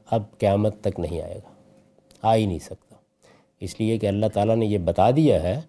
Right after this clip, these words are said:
کہ مَا کننا مُعَذِّبِینَ حتی نَبَعَثَ رَسُولًا، ہم کبھی عذاب دنیا میں نہیں دیتے جب تک کہ ایک رسول کو بھیج کر قوم کو اچھی طرح خبردار نہ کر دیں۔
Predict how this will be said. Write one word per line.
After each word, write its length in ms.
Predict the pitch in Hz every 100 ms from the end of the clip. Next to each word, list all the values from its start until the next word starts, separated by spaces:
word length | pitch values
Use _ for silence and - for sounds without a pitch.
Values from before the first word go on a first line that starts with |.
| _ _ _ -
کہ 100 | 92
مَا 320 | 90 120 123
کننا 420 | - 113 123 113
مُعَذِّبِینَ 720 | 95 92 92 87 98 98 147
حتی 560 | 165 113 131 _ 185 175
نَبَعَثَ 440 | 117 110 104 90
رَسُولًا، 480 | 92 87 - 101 80 - _ _ _ _ _
ہم 120 | 101 98 -
کبھی 320 | 135 156 196 185
عذاب 400 | 123 123 120 110
دنیا 280 | 110 113
میں 180 | 113 107
نہیں 160 | 117 117
دیتے 420 | 95 92 - 123
جب 260 | 98 127 131 -
تک 320 | - 156 156
کہ 60 | 120
ایک 220 | 110 101
رسول 560 | 90 82 - 170 214 196
کو 160 | 160
بھیج 400 | 113 90 95 92
کر 200 | - 120 120 _
قوم 400 | 107 120 135 113
کو 180 | 117 117
اچھی 300 | 98 - 113
طرح 180 | 95
خبردار 500 | 98 104 92 90 85 85
نہ 120 | 101 104
کر 80 | 113
دیں۔ 300 | 123 117